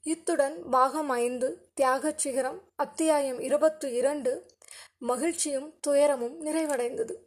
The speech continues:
இதுவரை நீங்கள் கேட்டது அமரர் கல்கி அவர்களின் பொன்னியின் செல்வன்.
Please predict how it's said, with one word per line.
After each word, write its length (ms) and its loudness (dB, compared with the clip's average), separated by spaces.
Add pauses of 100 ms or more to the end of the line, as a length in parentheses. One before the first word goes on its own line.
(580)
இதுவரை 480 2
நீங்கள் 460 0
கேட்டது 760 -2
அமரர் 440 2
கல்கி 480 -2
அவர்களின் 580 -2
பொன்னியின் 500 -6
செல்வன். 560 -2